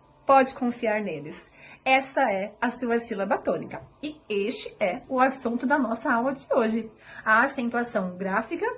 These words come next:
e a acentuação tônica. Vamos lá? Vamos, ovelha? Ovelha! Vamos lá!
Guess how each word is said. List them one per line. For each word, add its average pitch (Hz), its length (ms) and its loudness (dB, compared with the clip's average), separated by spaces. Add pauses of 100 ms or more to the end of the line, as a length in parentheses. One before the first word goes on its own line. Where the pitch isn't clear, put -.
(160)
e 349 140 -2
a 427 100 4
acentuação 339 600 -2 (100)
tônica. 254 420 2 (540)
Vamos 220 300 2
lá? 262 260 4 (560)
Vamos, 320 340 2
ovelha? 247 460 -2 (480)
Ovelha! 539 1120 4 (160)
Vamos 359 380 -2
lá! 605 840 4